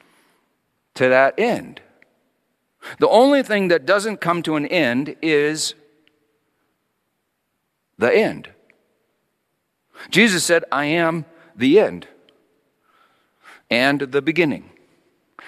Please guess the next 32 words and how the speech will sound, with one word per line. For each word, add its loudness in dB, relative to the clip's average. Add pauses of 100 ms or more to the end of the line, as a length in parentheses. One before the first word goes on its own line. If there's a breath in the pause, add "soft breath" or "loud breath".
(220 loud breath)
and 0 (220)
the 2
way." 0 (1000 loud breath)
Peter 4
ends -2
his -4
second -2
letter 0
with -6
this -6
statement, -4
"To -8
him -4
be -4
glory 2
both -2
now 0
and -6
to -8
the -8
day 2
of -4
eternity," -4
the -8
eternal -6
day. 0 (300 loud breath)
W-, -12
we -4
started 0
talking -2
about 0
this -2